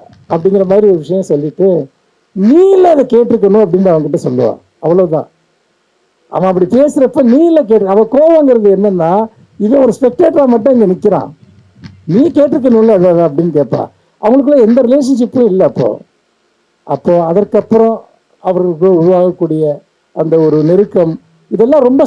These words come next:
சட்டிலா அந்த கதையில போகும். அதாவது காரலுடைய பல கதைகள்ல மனிதர்களுக்கிடையே இருக்கக்கூடிய அந்தரங்கமான உறவுகள் கூட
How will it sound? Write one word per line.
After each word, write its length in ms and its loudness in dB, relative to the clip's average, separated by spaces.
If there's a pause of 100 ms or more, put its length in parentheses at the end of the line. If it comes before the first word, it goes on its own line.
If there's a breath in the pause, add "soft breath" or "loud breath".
(100)
சட்டிலா 280 -2
அந்த 220 2
கதையில 360 0
போகும். 300 -4 (600)
அதாவது 380 0 (600)
காரலுடைய 480 2
பல 340 0
கதைகள்ல 760 0 (480)
மனிதர்களுக்கிடையே 720 2
இருக்கக்கூடிய 840 0 (340)
அந்தரங்கமான 800 2
உறவுகள் 460 2
கூட 480 -2